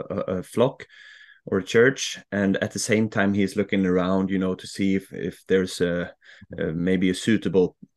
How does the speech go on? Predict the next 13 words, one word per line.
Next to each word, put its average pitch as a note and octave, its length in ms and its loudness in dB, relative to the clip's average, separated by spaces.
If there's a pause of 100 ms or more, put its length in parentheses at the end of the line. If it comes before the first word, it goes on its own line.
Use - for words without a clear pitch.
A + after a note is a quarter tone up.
(160)
wife F#2 600 -4
among A2+ 280 2
his A#2 260 0
sh-, - 220 -10 (200)
<laughs> - 440 -12
spiritual A2 640 2
sheep. - 380 -2
So G2+ 160 -2
this G#2 220 4
is G2+ 80 -2
not F#2 180 0
very F2+ 180 -2
good. E2 220 -4